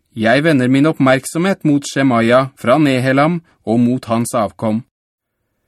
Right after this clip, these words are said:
Han skal ikke ha noen mann som bor midt iblant dette folket, og han skal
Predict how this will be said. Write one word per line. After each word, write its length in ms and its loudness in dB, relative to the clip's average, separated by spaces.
Han 160 2
skal 280 0
ikke 180 -2
ha 80 0
noen 320 2
mann 320 2
som 240 -4
bor 180 2
midt 220 2
iblant 320 2
dette 240 -2
folket, 500 -4
og 80 -4
han 140 0
skal 240 -4